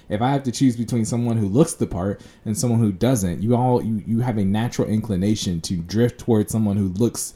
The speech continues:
the results that you aspire to be like, right? That's just human nature. That's how that works, right? I, I,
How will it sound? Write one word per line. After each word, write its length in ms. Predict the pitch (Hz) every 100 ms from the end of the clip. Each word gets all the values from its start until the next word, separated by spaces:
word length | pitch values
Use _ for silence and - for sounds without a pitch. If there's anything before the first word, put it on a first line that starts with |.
| - -
the 60 | -
results 500 | 101 98 110 101 -
that 220 | - 92 -
you 80 | 95
aspire 320 | - 92 87
to 100 | 80
be 120 | 85
like, 220 | 71 - - - -
right? 300 | 107 120 113 - - -
That's 140 | 101
just 140 | 123 110
human 200 | 113 98
nature. 220 | 98 87
That's 140 | 87
how 80 | 104
that 100 | 101
works, 300 | 87 90 -
right? 240 | 95 92 87 -
I, 160 | 101 -
I, 180 | 104